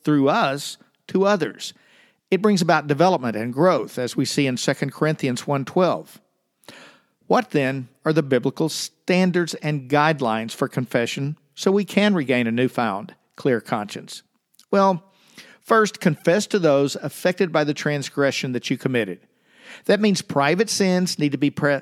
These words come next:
confessed privately to God, but personal sins only between you and the party sinned against. If you've done something publicly, then you might do a public confession. But otherwise, don't splatter everything across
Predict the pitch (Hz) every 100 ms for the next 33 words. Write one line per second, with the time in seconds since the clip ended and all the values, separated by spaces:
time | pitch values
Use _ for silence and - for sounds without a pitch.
0 | - - 135 156 135 - - 156 160 160
1 | - 135 117 127 185 151 104 127 135 -
2 | _ - 170 _ - 202 226 - 190 -
3 | 156 151 - - 180 254 233 - 196 180
4 | 180 160 - 151 151 - - 156 147 113
5 | 101 87 - - - _ _ _ _ _
6 | _ 180 170 175 135 196 202 - 165 151
7 | 131 - - 226 180 - 127 123 117 _
8 | _ _ 135 190 190 175 151 151 143 147
9 | 127 - - 202 160 117 - - _ _
10 | - - 120 - 117 - 120 113 - _
11 | _ _ _ 170 208 226 180 147 147 143
12 | - _ _ - - _ _ _ 202 208
13 | 220 - - - 160 170 165 135 139 135
14 | - 135 127 - 143 123